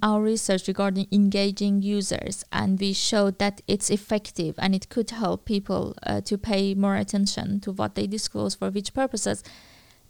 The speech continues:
uh, it's valid as long as we do not have dark patterns. I, and dark patterns means user interfaces that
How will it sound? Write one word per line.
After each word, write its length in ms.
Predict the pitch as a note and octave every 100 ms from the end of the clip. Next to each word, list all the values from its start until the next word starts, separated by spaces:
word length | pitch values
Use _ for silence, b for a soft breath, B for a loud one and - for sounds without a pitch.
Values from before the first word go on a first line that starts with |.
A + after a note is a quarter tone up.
| -
uh, 280 | G#3 G#3 - _
it's 220 | C#4 -
valid 460 | A3 A#3 A#3 A3+ -
as 220 | G3+ G3
long 320 | G3+ G#3 G#3+ G3+
as 300 | G3 F3+ -
we 180 | F#3 G3+ - _
do 100 | G3
not 240 | F#3+ F#3 -
have 180 | E3
dark 260 | - - -
patterns. 500 | - - - - - b b b _ -
I, 300 | G#3 G3+ G3+
and 160 | G#3+ G#3+
dark 220 | A#3+ B3
patterns 480 | A#3+ A#3+ A3 G3+ G3+
means 380 | G#3 G3+ G3 -
user 280 | A3+ A3
interfaces 680 | G#3+ A3 G#3+ - G3 F#3+ F#3
that 300 | - G3 -